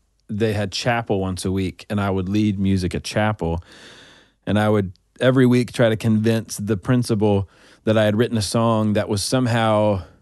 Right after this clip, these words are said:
connected to some spiritual thing that we would be talking about at chapel, but I was just writing cheesy love songs at the time. But I would try to convince her, like, "Hey, could I play this song as, like, a special during the chapel?"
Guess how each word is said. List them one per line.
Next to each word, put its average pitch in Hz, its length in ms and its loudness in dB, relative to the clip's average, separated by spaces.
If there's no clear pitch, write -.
connected 117 580 0
to 98 380 -2
some 117 280 0
spiritual 117 500 2
thing 113 220 0
that 104 100 0
we 104 100 2
would 101 80 2
be 98 100 0
talking 98 240 0
about 95 160 -2
at 90 60 -8
chapel, 117 340 2
but 104 120 2
I 120 80 4
was 113 140 2
just 104 180 -4
writing 95 320 0
cheesy 90 320 -2
love 101 220 -2
songs 85 280 -4
at 80 60 -6
the 78 80 -6
time. 78 280 -6
But 123 100 4
I 123 80 6
would 117 140 4
try 127 160 4
to 120 60 2
convince 117 440 0
her, 110 120 2
like, 98 220 -2
"Hey, 127 380 8
could 135 120 4
I 127 160 6
play 120 200 4
this 113 180 2
song 110 420 0
as, 98 140 -2
like, 98 160 -4
a 95 60 -4
special 104 500 -2
during 98 200 -2
the 90 60 -4
chapel?" 98 580 0